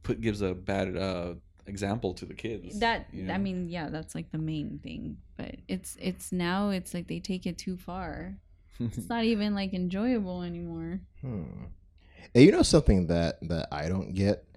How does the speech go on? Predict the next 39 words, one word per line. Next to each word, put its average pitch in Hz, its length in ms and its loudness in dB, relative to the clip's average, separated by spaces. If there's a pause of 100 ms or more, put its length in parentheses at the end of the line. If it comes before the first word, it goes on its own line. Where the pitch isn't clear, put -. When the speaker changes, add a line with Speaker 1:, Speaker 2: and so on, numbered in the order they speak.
(320)
Speaker 3:
because, 92 460 4
because 101 220 4
I'm 135 180 8
more, 104 460 8
more 95 260 4
of 85 120 2
a 78 80 2
combat 95 500 2
sport 101 280 2
enthusiast. 101 560 2
You 107 80 -4
know, 104 60 -4
I'm 92 180 0
into, 78 540 -2 (200)
you 80 80 -8
know, 71 240 -6 (100)
M 104 140 0
M 101 160 4
A, 95 320 6 (500)
wrestling, 90 640 2
boxing, 85 400 -2
all 82 180 0
that 78 160 -2
kind 78 140 -4
of - 60 -4
stuff. 73 400 -6
And, 82 300 -2 (280)
you 92 80 0
know, - 120 2
obviously, 147 540 10 (260)
we 131 160 12
all 120 160 12
know 95 300 8 (260)
that 85 360 2
performance-enhancing 92 880 4
drugs 73 440 -4 (100)
are 78 180 -2
part 76 380 -2 (280)
of 78 280 -2